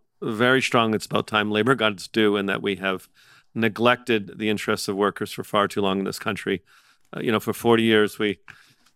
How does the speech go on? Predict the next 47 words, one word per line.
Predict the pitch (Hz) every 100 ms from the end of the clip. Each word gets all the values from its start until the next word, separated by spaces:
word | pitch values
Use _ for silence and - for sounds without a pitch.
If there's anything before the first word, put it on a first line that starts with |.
| _ _ _ -
sort | - 127 120
of | -
took | 127
labor | 117 120 117
as | 110
a | 117
cost | 127 127 107 -
and | 117
thought | 104 110
that | 107 -
was | 104
fine, | - 113 98 101 101 _ _
when | 113 110
actually | 101 120
it |
was | 107 95
us. | - 107 107 - _ - - - - -
<laughs> | 151 220 - - - -
You | 123 139
know |
what | 135
I | 131
mean? | 135 143
And | 123 120
focused | - 151 147 -
entirely, | 131 - 160 175
especially | 143 185
in | 143
antitrust, | 127 127 165
but | 190
all | 202
these | 156 120
areas, | 113 110 -
like, | 110 104 -
in | 127 101 _ - - - _
directing | - 135 127 127
all | 127 147
our | 127
efforts | 117 120 113
to | -
try | 113 117 110
to | 107
make | 104 98 -
stuff | - 104 104 - -
cheap | - 131 110 - - - - - _ -
and | 107 107 -
no, | - 117 113 104 104